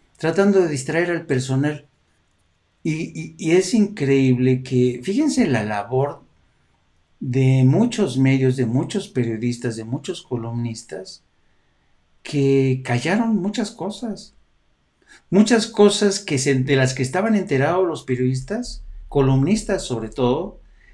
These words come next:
eran columnistas que eran, que eran como jilgueros de Los Pinos, iban, se tomaban un cafecito, o cenaban con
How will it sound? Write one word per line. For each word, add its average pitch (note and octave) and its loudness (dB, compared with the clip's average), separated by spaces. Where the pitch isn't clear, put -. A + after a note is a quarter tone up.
eran G#3 4
columnistas D#3+ 0
que D3 -4
eran, D#3 -4
que F3+ 4
eran A#3 6
como C#3 2
jilgueros F#3 0
de C#3 -2
Los C3 -2
Pinos, E3 -8
iban, D#3+ -4
se D3 0
tomaban C#3+ 4
un C3 4
cafecito, C3 0
o C#3+ 2
cenaban C3+ 2
con A#2 -2